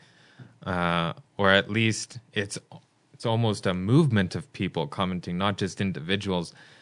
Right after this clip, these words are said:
saying that we need a global fix, or we need a global movement, an individual one isn't going to work. So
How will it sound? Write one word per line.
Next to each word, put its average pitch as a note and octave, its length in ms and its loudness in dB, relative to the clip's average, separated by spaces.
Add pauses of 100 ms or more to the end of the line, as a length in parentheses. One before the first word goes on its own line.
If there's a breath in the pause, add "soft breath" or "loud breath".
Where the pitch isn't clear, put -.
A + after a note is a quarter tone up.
(260 soft breath)
saying B2 420 6
that G#2 200 4
we G#2+ 120 0
need G#2+ 380 2 (140)
a F#2 400 -2 (520)
global G#2+ 800 2 (140)
fix, - 680 -2 (480)
or G2+ 120 -2
we F#2+ 120 0
need F#2+ 220 0
a F2+ 80 -2
global G#2+ 480 2
movement, G2+ 580 0
an F2+ 120 -4
individual F#2 560 -4
one F2 160 -2
isn't F2+ 280 -4
going F2+ 300 -2 (160)
to F#2 140 -8
work. E2+ 560 0 (480 soft breath)
So G#2+ 640 4